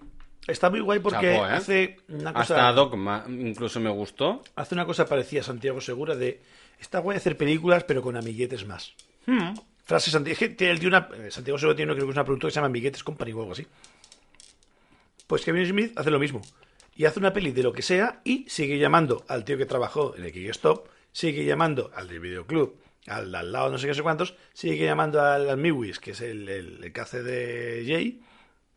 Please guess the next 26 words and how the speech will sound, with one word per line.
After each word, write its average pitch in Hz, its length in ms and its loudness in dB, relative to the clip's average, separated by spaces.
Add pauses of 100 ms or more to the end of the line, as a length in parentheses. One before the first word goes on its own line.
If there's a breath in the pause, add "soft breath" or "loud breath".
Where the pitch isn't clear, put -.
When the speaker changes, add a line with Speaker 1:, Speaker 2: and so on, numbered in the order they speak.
(520)
Speaker 1:
y 202 80 0
les 170 120 6
da 208 60 10
un 208 80 2
cameo, 175 320 2 (140)
les 151 180 -2
da 202 120 6
un 202 60 4
algo. 190 300 2
¿Por 156 100 0
qué? - 260 0 (260 loud breath)
Porque - 280 -12
es 151 140 -6
mi 160 100 -6
peli, 180 400 -4 (720)
yo 151 140 2
la 147 60 6
voy 131 160 0
a 127 40 0
dirigir 131 360 -4 (320)
y - 40 -14
punto. - 360 -10 (1040)
Speaker 2:
Pero 139 160 -8
ya 143 100 2
hace 269 140 0
mu-, 190 160 -2